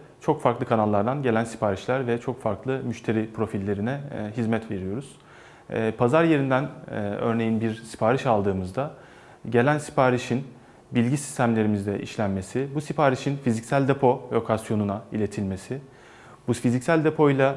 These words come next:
yine bizim sistemlerimiz üzerinde stok mutabakatı yapılması ve kalan stok bilgilerinin güncellenmesi ve fiziksel depodan lojistik, e, ağına verinin, e, iletilmesi ve lojistik şirket üzerinden de siparişin müşteri teslimata kalan olan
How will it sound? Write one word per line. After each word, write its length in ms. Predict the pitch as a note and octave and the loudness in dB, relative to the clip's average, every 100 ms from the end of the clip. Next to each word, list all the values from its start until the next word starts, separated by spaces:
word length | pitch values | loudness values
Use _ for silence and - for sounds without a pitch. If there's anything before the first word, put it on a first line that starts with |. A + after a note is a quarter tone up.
| C3+ | -2
yine 200 | C3 C3 | -2 0
bizim 200 | B2 C3 | 0 -2
sistemlerimiz 680 | - - B2+ B2 B2 A#2 | -2 -2 0 0 0 -2
üzerinde 640 | A#2+ B2 A#2 A2+ A2+ A#2 A#2 - - - | -2 -2 2 4 4 4 2 -4 -18 -18
stok 300 | - C#3 C#3+ | 0 0 0
mutabakatı 720 | C#3 C3+ B2+ B2+ B2 C3+ B2+ | 0 2 2 0 -2 0 -2
yapılması 680 | A#2+ A#2+ B2 B2 A#2+ B2+ B2+ | -2 0 0 0 0 -2 -2
ve 100 | A#2+ | -4
kalan 260 | A#2 A2+ A#2+ | -2 0 0
stok 260 | - A#2+ | 0 -2
bilgilerinin 460 | A2+ G#2 G#2 G2+ F#2+ - | 0 0 0 -2 -4 -8
güncellenmesi 800 | A2 G2 G2+ G2 F#2+ F#2+ - C#3+ C#3+ - - - - | -8 -4 -4 -4 -6 -8 -8 -8 -8 -14 -20 -18 -2
ve 60 | C3 | 0
fiziksel 460 | C3+ C3 - D3 - B2 | 2 2 2 2 2 0
depodan 380 | C3 C#3 B2 C3 - - - | 2 4 2 0 -6 -10 0
lojistik, 560 | A#2 A2+ - C#3+ - - - | 2 2 -2 -4 -4 -20 -8
e, 200 | A2+ G#2 | -4 -2
ağına 560 | G#2 B2 A#2 A2+ A2 B2 | 0 4 4 4 2 2
verinin, 440 | A#2+ A#2 A2+ A2 A2+ - | 2 4 2 0 -4 -8
e, 200 | G#2+ G#2 | -6 -4
iletilmesi 720 | A#2+ A2+ B2+ A#2 A2 - D#3 - | -2 -2 0 -2 -2 -4 -6 -6
ve 80 | A#2+ | 0
lojistik 600 | A2+ A2+ A2 - E3+ - | 2 2 0 -4 -4 -8
şirket 300 | - B2+ C3 | -6 -2 -2
üzerinden 440 | B2 A#2+ A#2 A#2 A2+ | 0 2 2 2 0
de 100 | A2+ | -2
siparişin 500 | A2+ B2 A#2 A#2 B2+ | 0 2 2 2 -2
müşteri 300 | A2+ B2 A#2+ | 0 0 0
teslimata 460 | A#2+ - A#2 A2+ C3+ | -2 -2 -4 -4 -4
kalan 180 | A#2 | -4
olan 260 | G2+ G2+ G2 | -2 -4 -6